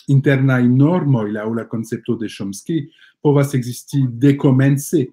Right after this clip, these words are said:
en naturaj lingvoj, sed tiu interna gramatiko aperas nur laste en la kazo de ensociiĝanta konstruita lingvo kiel Esperanto. <clears throat>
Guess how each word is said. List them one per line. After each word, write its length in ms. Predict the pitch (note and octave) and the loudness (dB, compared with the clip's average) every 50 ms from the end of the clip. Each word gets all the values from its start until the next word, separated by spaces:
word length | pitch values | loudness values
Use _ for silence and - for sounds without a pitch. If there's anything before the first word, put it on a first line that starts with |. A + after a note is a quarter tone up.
| _ _ _ _ _ _ _ _ - | _ _ _ _ _ _ _ _ 0
en 100 | C3+ C3+ | 0 2
naturaj 400 | C3 B2 C3 C3 B2 A#2+ A2+ G#2+ | 2 2 0 0 0 0 0 0
lingvoj, 380 | A2+ B2 C3+ B2+ D#3 E3 D#3+ | 0 0 2 2 0 0 -2
sed 240 | - - C#3+ C3+ C3 C#3+ C#3 | -2 -2 -2 -2 -2 -2 -4
tiu 320 | - F3 E3+ D#3+ D#3+ D#3+ C#3+ | -2 -4 -2 -2 -2 -2 0
interna 400 | D3+ C#3+ C3+ D3 C#3 C#3 C#3 B2 | -2 -2 0 0 0 0 0 0
gramatiko 540 | A#2+ C3 A#2+ A2+ - - C3 B2+ - D#3+ D3+ | 0 -2 -2 -2 -2 -4 -6 -4 -2 -2 -2
aperas 520 | C3+ C#3 - B2+ A#2+ A#2 A#2 A2+ - - | -2 -4 -4 -6 -6 -4 -6 -6 -6 -4
nur 220 | C3 A#2+ A2+ A2 A2 | -4 -4 -4 -2 -2
laste 520 | A2+ B2+ C#3 C#3 - - - D#3 D#3 D3 - | -2 -2 -2 -4 -6 -6 -6 -4 -4 -4 -4
en 220 | C3+ B2+ C3 B2 | -2 0 0 0
la 120 | B2 A#2+ - | 0 -2 -2
kazo 280 | - B2+ A#2 C3 C3+ | -4 -4 -2 -2 -2
de 160 | B2+ B2+ B2 - - | -2 -2 -4 -6 -6
ensociiĝanta 1500 | B2+ A#2 A2+ A#2 - - - G#2+ - - - A2 G#2+ G#2 G#2 G#2+ - _ - - B2 B2 C3 C3 B2+ - C3+ C#3 C#3+ C#3 | -10 -10 -10 -12 -16 -10 -12 -12 -12 -10 -6 -6 -4 -4 -6 -8 -12 _ -10 -6 -4 -2 -2 -4 -4 -4 -6 -6 -6 -4
konstruita 520 | - B2 A#2 - - - G#2+ G2+ - A2 G2 | -4 -4 -6 -4 -4 -4 -4 -4 -4 -4 -2
lingvo 300 | A2 B2 C3 B2+ C3+ B2 | -2 0 0 0 0 -2
kiel 200 | - B2 A2 A2 | -2 -4 -6 -6
Esperanto. 560 | G#2+ - - G#2+ G2+ F2+ E2+ - - - _ _ _ _ _ _ _ _ _ _ _ _ _ _ _ - - - _ _ _ _ _ _ _ _ _ _ _ _ _ _ _ - - _ _ - | -8 -8 -10 -10 -10 -10 -12 -14 -20 -20 _ _ _ _ _ _ _ _ _ _ _ _ _ _ _ -18 -18 -18 _ _ _ _ _ _ _ _ _ _ _ _ _ _ _ -20 -20 _ _ 0
<clears throat> 460 | - A#3 A3+ G3 D#3 C3+ G#2 F2 D#2+ | 6 6 8 8 8 6 4 0 -6